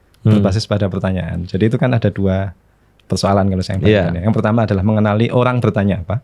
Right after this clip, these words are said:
Speaker 1: Hmm.
Speaker 2: Artinya dia bisa menginterpretasi pertanyaan
Speaker 1: Heeh.
Speaker 2: dari seorang.
Speaker 1: Heeh.
Speaker 2: Dan kemudian setelah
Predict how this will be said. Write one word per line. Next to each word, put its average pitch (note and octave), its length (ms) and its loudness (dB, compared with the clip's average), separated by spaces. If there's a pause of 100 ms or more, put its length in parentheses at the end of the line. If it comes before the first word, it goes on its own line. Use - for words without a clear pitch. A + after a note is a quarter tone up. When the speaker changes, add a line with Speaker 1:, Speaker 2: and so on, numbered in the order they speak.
(260)
Speaker 1:
Hmm. A2 440 4
Speaker 2:
Artinya G#2 340 2
dia A2+ 180 2
bisa G2 200 -2
menginterpretasi F#2+ 800 0
pertanyaan F2 460 -2
Speaker 1:
Heeh. F2+ 480 0
Speaker 2:
dari F#2+ 180 6
seorang. G2 480 0
Speaker 1:
Heeh. G2 300 2
Speaker 2:
Dan F#2+ 140 4
kemudian G#2 360 2
setelah A2+ 320 0